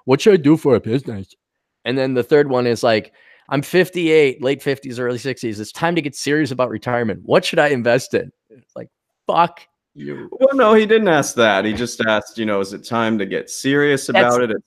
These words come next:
Speaker 2: sixty-one, or?"
Speaker 1: That's the joke. That's the joke. That's
Speaker 2: Oh, I see.
Speaker 1: He's a
Speaker 2: <laughs>
Speaker 1: regular. Yeah, you've heard me talk about this. Like, when I did my finance classes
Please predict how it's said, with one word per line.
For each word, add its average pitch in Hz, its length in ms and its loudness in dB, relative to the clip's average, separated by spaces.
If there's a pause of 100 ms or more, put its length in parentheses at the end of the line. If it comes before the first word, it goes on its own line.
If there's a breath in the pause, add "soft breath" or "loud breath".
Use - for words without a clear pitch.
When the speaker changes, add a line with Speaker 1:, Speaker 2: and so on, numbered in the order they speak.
Speaker 2:
sixty-one, 113 720 -8
or?" 101 260 -10
Speaker 1:
That's 127 260 -4
the 113 100 -6
joke. 92 560 -6
That's 98 220 -16
the - 120 -20
joke. - 420 -18 (140)
That's - 180 -20
Speaker 2:
Oh, 110 160 4
I 107 120 2
see. - 200 -6
Speaker 1:
He's - 380 -4
a 180 120 4
Speaker 2:
<laughs> - 0 -
Speaker 1:
regular. 165 360 4
Yeah, 180 320 4
you've 247 220 -2
heard 247 220 2
me 175 100 -6
talk 151 280 -2
about 139 260 -2
this. 135 100 -8
Like, 156 240 -2
when 185 100 0
I 190 80 -2
did 185 180 -4
my 185 120 -4
finance 185 480 -8
classes 196 640 -12